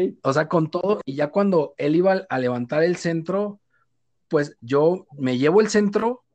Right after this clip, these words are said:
o sea, coincide que cuando me tiro la barrida me llevo el centro y también le termino, él te-,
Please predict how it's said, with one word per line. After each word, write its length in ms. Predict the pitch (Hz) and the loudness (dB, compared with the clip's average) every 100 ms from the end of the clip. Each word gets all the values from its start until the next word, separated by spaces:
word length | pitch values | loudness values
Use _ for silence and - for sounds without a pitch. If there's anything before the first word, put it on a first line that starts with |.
| _ | _
o 100 | 131 | -4
sea, 260 | 143 143 135 | -2 -2 -4
coincide 500 | - 139 135 170 196 | -4 -2 -2 0 0
que 100 | 196 | -2
cuando 240 | 160 135 131 | -4 -4 -4
me 120 | 127 | -4
tiro 200 | 147 170 | -2 0
la 100 | 175 | 4
barrida 380 | 156 147 175 180 | 4 2 0 0
me 160 | 156 | -2
llevo 220 | 135 147 165 | -4 -2 -2
el 80 | |
centro 360 | 165 170 165 202 | -4 -6 -4 -4
y 80 | - | -4
también 520 | 135 123 123 143 143 _ - - | -6 -4 -4 -4 -8 _ -20 -2
le 100 | 165 | -2
termino, 840 | 165 139 135 143 160 160 151 131 - _ _ | 2 0 2 2 2 4 2 -2 -8 _ _
él 220 | 135 147 | -2 -2
te-, 200 | - 175 | -4 -8